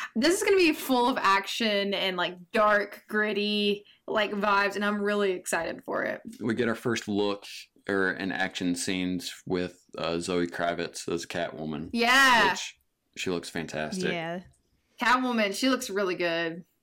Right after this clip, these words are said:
Speaker 3: Mm-hmm, mm-hmm.
Speaker 1: Um, what else? Any, any other key things?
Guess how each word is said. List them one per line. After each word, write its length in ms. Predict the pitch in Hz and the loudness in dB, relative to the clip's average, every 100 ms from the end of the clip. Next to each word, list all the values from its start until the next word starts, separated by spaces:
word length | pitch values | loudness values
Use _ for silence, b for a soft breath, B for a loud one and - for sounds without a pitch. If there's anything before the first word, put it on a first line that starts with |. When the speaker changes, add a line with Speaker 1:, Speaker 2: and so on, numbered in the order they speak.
| _ _ _ - - | _ _ _ -20 -8
Speaker 3:
Mm-hmm, 340 | 226 214 226 254 | -4 -2 -2 -4
mm-hmm. 480 | 220 220 226 220 226 | -2 -2 -2 0 2
Speaker 1:
Um, 480 | 220 208 202 196 196 | 4 4 2 -2 -4
what 180 | 233 | 0
else? 400 | 226 240 302 - | 2 2 -2 -4
Any, 300 | 240 262 262 | 0 2 2
any 120 | 240 226 | 2 0
other 180 | 226 226 | 2 0
key 260 | 240 240 | 0 -2
things? 760 | 233 214 254 339 - - - | 0 0 0 -2 -4 -6 -8